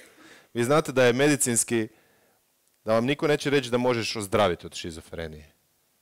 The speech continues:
Šizofrenija je neizlječiva bolest. Šizofrenija se može zaliječiti uz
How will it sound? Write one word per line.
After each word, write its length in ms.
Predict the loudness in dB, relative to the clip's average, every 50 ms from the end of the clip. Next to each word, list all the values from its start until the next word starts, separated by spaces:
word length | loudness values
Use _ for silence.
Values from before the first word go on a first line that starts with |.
| _ _ _ _ _ _ _ _ _ _ _ _ _ _ _ _ _
Šizofrenija 600 | -14 -12 -12 -10 -10 -6 -2 0 0 2 2 0
je 60 | 0
neizlječiva 640 | 0 -2 -4 -4 -2 0 0 0 0 -2 -6 -10 -12
bolest. 400 | -12 -14 -18 -20 -20 -20 -20 -20 _ _ _ _ _ _ _ _ _ _ _ _ _ _ _ _ _ _ _ _ _ _ _ _ _ _ _ _ _ _ _ _ _ _ _
Šizofrenija 540 | -20 -16 -14 -12 -10 -6 -2 -2 0 0 0
se 120 | 0 0
može 300 | 0 0 0 0 0 -2
zaliječiti 1000 | -2 0 2 2 2 2 2 2 2 2 2 2 0 -4 -8 -10 -8 -8 -8 -6 -6
uz 480 | -6 -4 -4 -2 -2 -4 -6 -8 -12